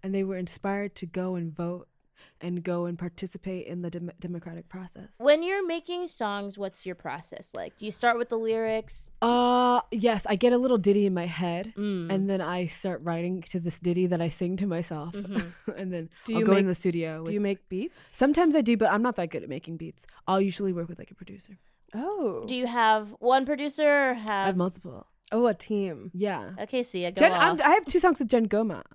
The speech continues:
Speaker 1: um, that are gonna be hot. I love
Speaker 2: Are
Speaker 1: it.
Speaker 2: they
Speaker 1: I
Speaker 2: on the
Speaker 1: No, they're not on that yet, 'cause that's, this is limited.
Speaker 2: Yeah,
Speaker 1: You're
Speaker 2: yeah,
Speaker 1: getting
Speaker 2: yeah.
Speaker 1: the exclu.
Speaker 2: I just wanted to know. I just wanted to know. On the full E P,
Speaker 1: Yeah.
Speaker 2: will the Jen Goma songs be there?
Speaker 1: Yeah.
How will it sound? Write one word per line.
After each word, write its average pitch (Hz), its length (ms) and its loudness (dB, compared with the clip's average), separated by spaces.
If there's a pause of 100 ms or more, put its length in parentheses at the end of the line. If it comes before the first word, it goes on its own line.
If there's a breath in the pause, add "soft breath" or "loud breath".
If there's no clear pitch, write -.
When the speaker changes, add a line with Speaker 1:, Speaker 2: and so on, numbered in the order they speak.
(140)
Speaker 1:
um, 170 240 -2
that 160 140 -4
are 156 100 -4
gonna 156 160 -6
be 147 80 -6
hot. - 320 -10 (180)
I 185 120 0
love 175 100 0
Speaker 2:
Are 233 80 6
Speaker 1:
it. 277 60 4
Speaker 2:
they 403 240 2
Speaker 1:
I 220 240 0
Speaker 2:
on 285 140 -6
the 247 300 0
Speaker 1:
No, 233 120 8
they're 240 120 8
not 254 200 8
on 226 120 4
that 190 220 2
yet, 160 280 -6 (140)
'cause 220 200 2
that's, 226 280 4
this 254 200 2
is 392 160 2
limited. 269 680 4
Speaker 2:
Yeah, 320 100 2
Speaker 1:
You're 392 80 6
Speaker 2:
yeah, 403 60 2
Speaker 1:
getting 370 240 4
Speaker 2:
yeah. 294 80 2
Speaker 1:
the 214 60 0
exclu. 226 800 -4
Speaker 2:
I 262 180 -2
just 427 200 -6
wanted 466 340 -8
to 370 80 -8
know. 190 380 -6
I 359 300 -6
just 381 120 -10
wanted 381 280 -10
to 339 60 -8
know. 202 300 -8 (160 loud breath)
On 285 160 2
the 302 60 2
full 294 400 6
E 262 140 -6
P, 220 400 -4
Speaker 1:
Yeah. 156 160 -6 (100)
Speaker 2:
will 220 180 4
the 220 100 0
Jen 208 220 -2
Goma 185 240 -2
songs 180 320 -6
be 175 160 -8
there? 202 260 0
Speaker 1:
Yeah. 320 300 -2